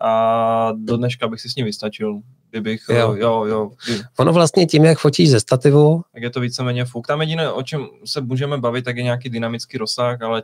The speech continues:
Speaker 1: tím, jak to třeba poskládáš z pěti snímků, tak ten dynamický rozsah ti naroste trošku, jako.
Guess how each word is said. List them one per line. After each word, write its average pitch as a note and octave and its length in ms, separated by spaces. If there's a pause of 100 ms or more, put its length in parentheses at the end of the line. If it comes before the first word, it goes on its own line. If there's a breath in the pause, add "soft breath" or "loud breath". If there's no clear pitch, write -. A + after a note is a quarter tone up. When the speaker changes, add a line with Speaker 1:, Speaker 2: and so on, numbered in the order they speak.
Speaker 1:
tím, A#2 140
jak A#2 120
to - 100
třeba A#2+ 240
poskládáš A#2 420
z - 20
pěti A#2+ 240
snímků, A2+ 380
tak A2 160
ten A2+ 120
dynamický A2+ 400
rozsah A#2 220
ti - 100
naroste G#2 380
trošku, - 380
jako. G#2 140